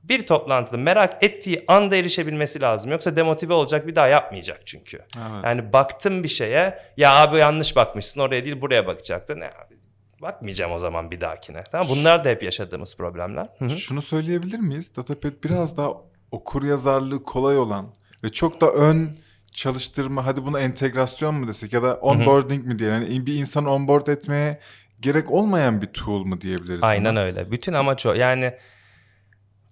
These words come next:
Speaker 1: demin dediğim iş zekası tool'larını, en kuvvetli şeylerini yazarsak yine sofistike
Speaker 2: Hı.
Speaker 1: problem çözüyor. Uzman kişiler için yapılmış, yavaş, em, ama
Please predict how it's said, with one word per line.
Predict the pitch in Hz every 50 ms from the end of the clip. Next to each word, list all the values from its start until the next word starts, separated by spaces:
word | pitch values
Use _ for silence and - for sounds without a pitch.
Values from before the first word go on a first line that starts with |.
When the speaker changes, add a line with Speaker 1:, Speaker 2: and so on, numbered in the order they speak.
| _ _ _ _ -
Speaker 1:
demin | 165 180 185 185 180
dediğim | 160 151 151 165 160
iş | 160 151
zekası | - 147 139 - 147 139 135 135 - 131
tool'larını, | - 143 135 127 127 127 123 123 127 127 123 123 - - - - _ _ _ _ _ _ _ -
en | - 147 151 151
kuvvetli | 147 - 127 113 123 123 - - 123
şeylerini | - 131 113 113 117 120 123 123
yazarsak | 117 113 107 117 113 117 113 - - - - -
yine | - 65 - -
sofistike | - - - - 110 - - 101 - - 107 - 127
Speaker 2:
Hı. | 117
Speaker 1:
problem | 110 107 104 98 98 113 117 120
çözüyor. | 113 - 104 92 - - 85 82 90 113 147 190 - _ _ _ _ _ _ _ _ _ _ _ -
Uzman | 113 107 98 101 104 117 127 135 123
kişiler | - - - 113 110 110 107 104 - - -
için | 92 - - - 87 87 90 -
yapılmış, | 98 90 87 - - 92 80 76 87 120 160 - - - - - - _ _ _ _ _ _ _ _ _ _ _ _ _ _ _ -
yavaş, | 101 95 98 95 92 113 135 202 208 - - - - - - - _ _ _ _ _ _ _ _ -
em, | 110 107 104 101 101 101 101 101 101 101 98 101 101 - - _ _ _ _ _ _ _ _ -
ama | 113 117 156 196